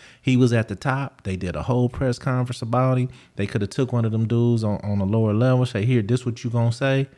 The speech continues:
and, and routed the homie, you know. So I'm glad he can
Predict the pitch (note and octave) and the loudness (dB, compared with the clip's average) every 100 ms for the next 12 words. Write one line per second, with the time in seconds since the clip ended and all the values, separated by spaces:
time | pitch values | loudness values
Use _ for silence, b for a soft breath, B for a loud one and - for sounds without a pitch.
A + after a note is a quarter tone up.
0 | b b b G#2+ F#2+ G#2 F#2 G#2+ A#2 G#2+ | b b b -4 -4 -2 0 4 4 2
1 | - F#2 F#2+ D#2+ C2 D2 - G#2 G2+ F#2 | -2 -4 -4 -6 -8 -16 -8 -4 -2 -2
2 | F#2 - F#2 F#2 F2 F#2 G#2 G#2+ G2+ A2 | -2 -2 -2 0 -2 -2 0 0 2 0
3 | G#2+ G2 | 0 -4